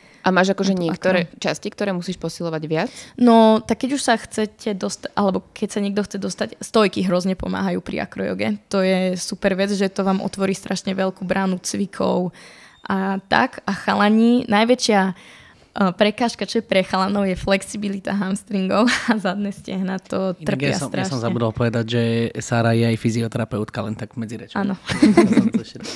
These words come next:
Speaker 3: spomínal.
Speaker 2: A, takže to trpia chalani najviac. To je tá, keď si láhnú na zem a majú zdvihnúť ho-, hore nohy a držať tam ešte živú váhu.
Speaker 1: A pravý uhol
Speaker 2: A
Speaker 1: asi.
Speaker 2: pravý uhol,
Speaker 1: Mhm.
Speaker 2: to som chcela povedať, tak to je, to je najväčšia bo-,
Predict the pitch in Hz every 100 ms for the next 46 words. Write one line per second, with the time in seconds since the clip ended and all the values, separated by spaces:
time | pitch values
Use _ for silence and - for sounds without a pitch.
0 | - - - - 427 339 285 - - 202
1 | 196 196 190 190 208 190 208 240 233 214
2 | 202 208 202 - 202 185 185 170 147 -
3 | - - 104 196 214 - - - - -
4 | - 208 208 208 233 240 208 196 208 220
5 | 196 196 190 208 226 220 202 190 - -
6 | 190 196 190 175 180 220 202 185 190 196
7 | 202 196 - 196 185 190 185 208 208 175
8 | 185 185 226 262 185 - 185 175 151 165
9 | 160 175 208 202 190 190 196 196 208 202
10 | 196 - 190 196 196 196 - 185 - 190
11 | 185 190 - - 196 185 190 180 - 214
12 | 196